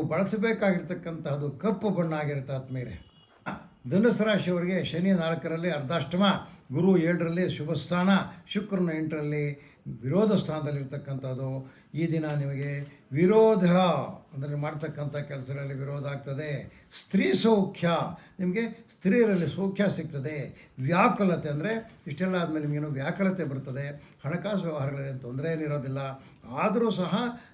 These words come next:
ನಿಮಗೆ ಮನೆಯಲ್ಲಿ ವಿರೋಧ ಆಗ್ತದೆ, ಇನ್ನೊಂದು ಕಡೆ ವಿರೋಧ ಆಗ್ತದೆ, ಆ ವಿರೋಧತೆ ಇರ್ತದೆ. ನೀವು ಈ ದಿನ ಹುಷಾರಾಗಿರಿ, ಹೆಚ್ಚುಗಟ್ಟಲೆ ಮಾತಾಡೋಕ್ಕೆ ಹೋಗ್ಬೇಡಿ. ನಿಮಗೇನು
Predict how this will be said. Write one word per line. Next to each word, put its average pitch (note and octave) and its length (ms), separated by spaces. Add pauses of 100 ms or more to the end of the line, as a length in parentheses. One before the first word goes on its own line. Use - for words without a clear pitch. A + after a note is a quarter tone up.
(120)
ನಿಮಗೆ D3+ 260
ಮನೆಯಲ್ಲಿ D3+ 340
ವಿರೋಧ C#3+ 300
ಆಗ್ತದೆ, C3+ 340
ಇನ್ನೊಂದು D3+ 260
ಕಡೆ E3+ 200
ವಿರೋಧ D3+ 280
ಆಗ್ತದೆ, C3 340 (440)
ಆ C#3+ 40 (120)
ವಿರೋಧತೆ F3 500
ಇರ್ತದೆ. C3+ 320 (100)
ನೀವು C3 180 (440)
ಈ D3 120
ದಿನ C#3 120 (520)
ಹುಷಾರಾಗಿರಿ, D#3+ 640 (540)
ಹೆಚ್ಚುಗಟ್ಟಲೆ D3+ 540
ಮಾತಾಡೋಕ್ಕೆ D3+ 440
ಹೋಗ್ಬೇಡಿ. D3 340 (400)
ನಿಮಗೇನು D3+ 360